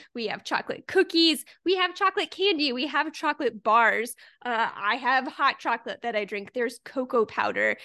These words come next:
You might hear the word cacao versus cocoa. What are all these things mean? And what are we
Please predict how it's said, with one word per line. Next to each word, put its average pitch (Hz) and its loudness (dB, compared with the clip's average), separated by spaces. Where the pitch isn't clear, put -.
You 254 -2
might 254 -2
hear 240 -4
the 214 -2
word 214 -4
cacao 262 -2
versus 226 -8
cocoa. 220 2
What 240 2
are 403 6
all 349 6
these 302 0
things 269 -4
mean? 320 0
And 247 -4
what 254 -2
are 359 -4
we 269 -8